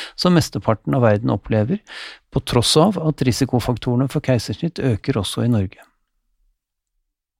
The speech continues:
Så skal vi helt til slutt i dag over til British Medical Journal, der spaltene for tiden preges av den pågående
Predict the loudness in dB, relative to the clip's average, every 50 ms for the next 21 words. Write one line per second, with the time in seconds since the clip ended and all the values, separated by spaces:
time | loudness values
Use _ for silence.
0 | _ _ _ _ _ _ _ _ _ _ _ _ _ _ _ _ _ _ _ _
1 | _ _ _ _ _ _ _ _ _ _ _ _ _ _ _ _ -2 4 6 8
2 | 8 8 6 4 2 -2 0 2 2 2 4 4 4 4 4 4 4 2 2 2
3 | 2 0 2 4 4 2 2 4 2 4 4 4 2 2 0 0 0 -2 -4 -4
4 | -2 -2 -2 0 -2 -2 -2 -4 -2 -2 -4 -4 -2 0 0 0 0 0 -2 -2
5 | -2 2 4 4 4 4 2 0 -4 -10 -16 -20 -20 _ -8 -6 -6 -6 -2 _
6 | 2 2 2 0 _ -2 -2 0 0 0 0 0 0 0 0 -2 -2 -2 0 0
7 | 0 0 0 0 -2 -2 -4 -4 -4 -2 0 0 -2 -2 -4 -4 -4 -6 -6 -4
8 | -4 -4 -4 -2 -4 -4 -4 -2 -4 -4